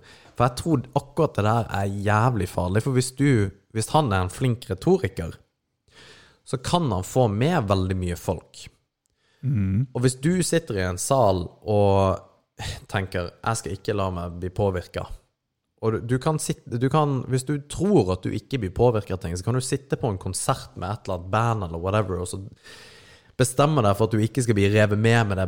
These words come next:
Speaker 1: bandet, og du blir det.
Speaker 2: Mm.
Speaker 1: Um, vi er ekstremt lett påvirkelige som mennesker, og spesielt av gode retorikere, og ikke minst, eh, alt rundt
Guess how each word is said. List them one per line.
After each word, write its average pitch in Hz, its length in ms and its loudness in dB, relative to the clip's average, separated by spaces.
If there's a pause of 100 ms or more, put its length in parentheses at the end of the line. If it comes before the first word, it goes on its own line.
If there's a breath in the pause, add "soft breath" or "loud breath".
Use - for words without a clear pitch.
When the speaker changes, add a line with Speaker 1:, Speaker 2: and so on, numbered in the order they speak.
Speaker 1:
bandet, 104 240 4
og 95 80 0
du 113 80 4
blir 110 320 2
det. 87 120 -8 (200)
Speaker 2:
Mm. 107 140 6 (340)
Speaker 1:
Um, 101 460 4 (580)
vi 123 320 2
er 139 160 2
ekstremt 123 640 -2
lett 110 160 -2
påvirkelige 92 560 -2
som 95 140 -4
mennesker, 92 260 -4
og 101 80 0
spesielt 127 480 -2
av 98 160 -6
gode 101 300 0
retorikere, 104 680 0
og 95 80 0
ikke 101 240 -4
minst, 104 480 -6
eh, 92 320 -4
alt 98 320 -4
rundt 110 320 -2